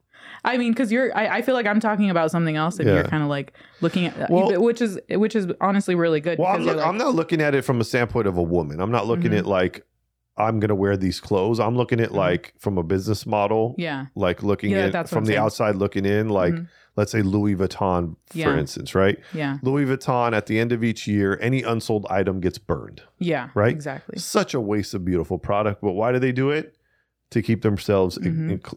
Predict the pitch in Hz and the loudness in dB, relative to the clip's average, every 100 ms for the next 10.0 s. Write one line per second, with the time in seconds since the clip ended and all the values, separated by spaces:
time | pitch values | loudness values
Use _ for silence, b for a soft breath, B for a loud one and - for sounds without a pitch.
0 | - - - - 90 - - 131 127 - | -4 -4 -4 -6 -6 -4 0 2 2 2
1 | 127 117 113 104 104 156 151 165 _ - | 2 4 4 0 -4 -8 -10 -12 _ -6
2 | 107 120 117 113 107 104 104 101 101 98 | -2 0 0 0 0 0 0 0 0 -2
3 | - _ _ - 170 151 170 123 120 113 | -4 _ _ -4 -2 -2 -2 0 0 0
4 | 120 110 107 101 _ _ _ 101 85 82 | -2 0 0 -2 _ _ _ -4 -2 -4
5 | - _ _ _ - - - 110 87 - | -8 _ _ _ -14 -12 -2 2 2 0
6 | - - 92 82 87 - _ _ _ _ | -4 0 2 4 2 0 _ _ _ _
7 | _ _ - 190 185 175 165 160 160 143 | _ _ -2 0 0 -2 -2 -2 -2 -4
8 | 135 160 127 175 185 - 143 127 123 113 | -4 -6 -6 -6 -4 -2 0 0 0 2
9 | 107 92 107 - 104 101 101 101 147 | 0 0 -2 0 0 2 2 2 -2